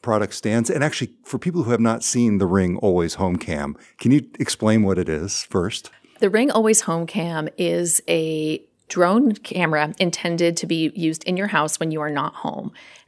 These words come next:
Speaker 2: And so if something happens in your home, then this camera is able to fly over and to let you see what's happening. And we've demoed it, uh, I think, about three years ago, and then we demoed it again at C E S last year.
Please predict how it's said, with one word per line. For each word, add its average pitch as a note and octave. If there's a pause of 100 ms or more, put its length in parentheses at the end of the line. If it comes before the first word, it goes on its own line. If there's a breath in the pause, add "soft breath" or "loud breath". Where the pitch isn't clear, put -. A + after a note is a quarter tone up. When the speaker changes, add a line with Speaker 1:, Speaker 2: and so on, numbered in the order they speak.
Speaker 2:
And E3+
so D#3+
if E3+
something E3+
happens A#3
in E3
your D#3
home, E3
then D#3+
this E3
camera D#3
is E3
able D#3
to D3+
fly E3
over D#3
and D3
to D3+ (180)
let -
you F3+
see D3+
what's C#3+
happening. - (760 loud breath)
And E3 (100)
we've E3+
demoed F#3
it, F3+
uh, E3+
I E3
think, F3
about -
three F#3
years E3
ago, E3
and D#3+
then D#3+
we D#3+
demoed D#3+
it D#3
again E3
at D#3+
C E3
E D#3+
S D#3
last D3+
year. C#3+